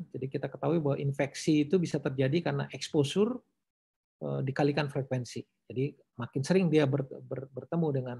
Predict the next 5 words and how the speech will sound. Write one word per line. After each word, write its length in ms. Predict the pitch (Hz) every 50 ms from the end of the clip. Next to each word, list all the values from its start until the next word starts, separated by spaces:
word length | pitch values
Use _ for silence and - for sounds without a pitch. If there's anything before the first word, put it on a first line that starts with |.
| 127 135 _
paparan, 460 | - 123 120 - 135 131 135 160 170 160
dia 160 | 151 139 -
akan, 240 | - - 120 113 117 131 139 _ _ _ _ _ _ -
akan 360 | 123 120 - _ - 120 113 117 120 120 123 _ _ _ _ _ _ _ - 165 _ _ _ -
terkena. 400 | 143 143 139 151 139 120 107